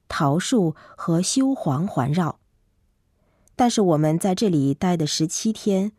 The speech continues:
对我来说漫长的就像一年。每天早上的长跑使我喘不过气来，身上也因不断卧倒，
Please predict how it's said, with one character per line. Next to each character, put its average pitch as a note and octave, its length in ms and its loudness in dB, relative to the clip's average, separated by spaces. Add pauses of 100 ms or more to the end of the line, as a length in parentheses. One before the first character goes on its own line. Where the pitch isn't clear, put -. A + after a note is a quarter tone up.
(240)
对 A3 140 4
我 D#3+ 160 4
来 C#3+ 180 2
说 G#3 400 0 (280)
漫 F3+ 240 2
长 D#3 340 0
的 E3+ 240 0
就 F#3+ 200 -2
像 F3+ 240 -2
一 A3 120 0
年。 C#3+ 460 2 (1300)
每 A#3+ 100 0
天 D#4 200 2
早 F3 180 2
上 G3 140 0
的 F3 80 2
长 F3 340 -2
跑 A2+ 480 -2
使 - 220 -2
我 D3 120 0
喘 - 240 -4
不 - 120 -6
过 D#3 120 0
气 E3+ 280 -2
来， A#2+ 240 -6 (520)
身 C4+ 280 2
上 F#3+ 400 2
也 F3 120 4
因 A3+ 160 2
不 G3+ 140 0
断 A3 240 0
卧 B3+ 180 2
倒， A#2+ 460 -4